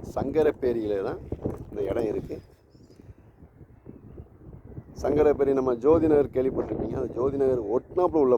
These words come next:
பிளாட் தான் அந்த பிளாட்டு. மொத்தம் பார்த்தீங்கன்னா சென்ட் வந்து அஞ்சு சென்ட் ஐம்பத்தொம்பது பாயிண்ட். அளவு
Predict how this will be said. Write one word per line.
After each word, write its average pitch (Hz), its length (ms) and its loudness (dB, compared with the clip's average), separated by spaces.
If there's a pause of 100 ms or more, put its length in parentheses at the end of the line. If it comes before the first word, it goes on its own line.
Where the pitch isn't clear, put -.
பிளாட் 110 240 2
தான் 113 100 0
அந்த 98 140 -4
பிளாட்டு. 90 280 -6 (2500)
மொத்தம் 139 260 0
பார்த்தீங்கன்னா 139 360 4 (280)
சென்ட் 160 320 4
வந்து 147 200 4 (1300)
அஞ்சு 170 280 -2
சென்ட் 156 240 2 (200)
ஐம்பத்தொம்பது 135 480 2 (100)
பாயிண்ட். 107 260 -6 (1400)
அளவு 175 200 8